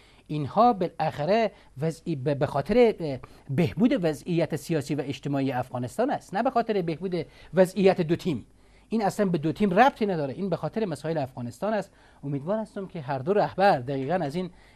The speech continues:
اختلافات بالاخره بیرون بیاین و اگر این اختلافاتی هم هست، بخشش شاید طبیعی باشه و بالاخره منطقی باشه، اما بالاخره پاسخ شفافی باید داده بشه و ما بریم به سمت از این که بالاخره این، اه، برنامه اصلاحات انتخاباتی، برنامه‌های انکشافی افغانستان،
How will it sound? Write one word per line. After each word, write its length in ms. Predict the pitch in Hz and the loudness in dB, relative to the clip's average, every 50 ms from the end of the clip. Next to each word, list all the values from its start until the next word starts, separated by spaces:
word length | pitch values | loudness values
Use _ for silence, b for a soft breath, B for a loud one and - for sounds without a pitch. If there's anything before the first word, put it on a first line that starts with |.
| b b | b b
اختلافات 540 | 143 127 - - 147 143 131 - 185 170 147 | -12 -10 -6 -4 -2 -2 -2 -2 -4 -4 -4
بالاخره 380 | 151 139 135 127 - 143 175 165 | -4 -6 -6 -6 -6 -6 -6 -6
بیرون 320 | 143 147 147 190 208 196 | -6 -4 -4 -4 -4 -2
بیاین 320 | 196 190 190 185 185 180 | 0 0 0 0 -2 -4
و 80 | 170 151 139 | -4 -4 -4
اگر 160 | 143 147 143 | -4 -4 -6
این 200 | 147 208 208 196 | -6 -4 -4 -6
اختلافاتی 580 | 185 - - 170 151 147 147 185 202 190 202 190 | -6 -6 -6 -4 -4 -4 -2 -2 -2 -2 -2 -4
هم 120 | 170 151 | -4 -4
هست، 320 | - 190 214 208 - - - b b b b b - | -4 -2 -2 -2 -4 -6 -14 b b b b b -4
بخشش 380 | 180 175 - - 196 175 - - | -4 -4 -4 -6 -12 -12 -8 -4
شاید 180 | 180 165 165 | -2 -2 -2
طبیعی 320 | - 170 143 135 143 180 190 | -2 -6 -6 -4 -4 -4 -2
باشه 260 | 208 208 202 - 190 | -4 -4 -4 -6 -8
و 100 | 180 151 | -8 -8
بالاخره 500 | 139 139 139 131 131 165 151 151 147 135 B B B B B B | -8 -6 -8 -8 -8 -6 -6 -6 -6 -8 B B B B B B
منطقی 440 | 151 151 127 - 143 143 214 247 | -6 -6 -4 -4 -6 -4 -2 0
باشه، 260 | 240 233 208 - 202 180 | 0 0 0 0 -2 -4
اما 220 | 196 190 190 185 | -2 -2 -2 -4
بالاخره 400 | 156 151 147 143 143 165 175 190 | -4 -2 -4 -4 -4 -4 -6 -6
پاسخ 380 | - - 147 135 - 151 - 131 | -6 -6 -10 -10 -10 -10 -12 -10
شفافی 480 | - 147 123 - - 196 196 - 185 | -10 -10 -10 -4 -2 -2 -2 -2 -2
باید 220 | 151 143 147 151 135 | -4 -2 -2 -2 -2
داده 220 | 131 127 160 185 | -4 -6 -6 -6
بشه 280 | 190 180 - 196 185 - B B B B B B B | -6 -6 -4 -6 -6 -6 B B B B B B B
و 140 | 139 139 139 | -6 -6 -2
ما 140 | 160 170 165 | -2 0 0
بریم 200 | 175 180 175 165 | 0 0 -2 -2
به 80 | 151 | -4
سمت 300 | 131 - 170 170 160 - | -4 -4 -4 -4 -4 -2
از 160 | 160 147 139 160 | -4 -4 -2 -4
این 100 | 160 143 | -6 -6
که 160 | - 151 143 | -6 -6 -6
بالاخره 360 | 143 135 131 127 - 139 143 | -4 -6 -6 -6 -6 -6 -6
این، 240 | 147 151 151 143 127 b b b b b b b b 135 | -6 -6 -6 -8 -10 b b b b b b b b -8
اه، 180 | 131 131 131 | -8 -6 -6
برنامه 560 | 135 131 127 127 143 139 143 131 131 131 139 | -6 -8 -8 -6 -4 -4 -2 -2 -2 -2 -2
اصلاحات 300 | 139 131 - 143 135 127 | -2 -4 -4 -6 -6 -4
انتخاباتی، 800 | 143 127 127 139 127 - 127 123 127 127 127 127 175 175 160 151 | -4 -6 -6 -8 -8 -6 -6 -6 -6 -6 -8 -6 -6 -4 -4 -2
برنامه‌های 480 | 143 143 131 123 127 123 123 123 135 131 | -2 -2 -4 -4 -2 -4 -4 -4 -4 -4
انکشافی 440 | 127 120 135 - 135 123 117 - 127 | -6 -6 -8 -8 -10 -10 -8 -8 -10
افغانستان، 720 | 120 - - 127 131 131 127 - - 170 165 156 147 127 | -10 -10 -10 -10 -8 -10 -10 -8 -6 -6 -4 -4 -4 -6